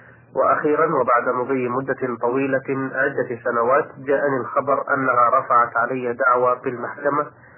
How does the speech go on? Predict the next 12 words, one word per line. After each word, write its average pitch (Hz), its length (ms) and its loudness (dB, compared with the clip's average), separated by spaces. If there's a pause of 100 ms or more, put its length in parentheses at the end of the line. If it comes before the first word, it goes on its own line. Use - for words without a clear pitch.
(280)
تطلب 127 420 -2
مني 135 540 -2
النفقة 127 680 -2
عن 117 200 2
السنوات 123 580 -2
الماضية 131 520 0
بحجة 131 760 -6
أنها 127 320 0
رافضة 135 760 -2
طلاقها، 113 560 -2 (800)
وتطلب 143 1040 2 (160)
أيضًا 143 260 2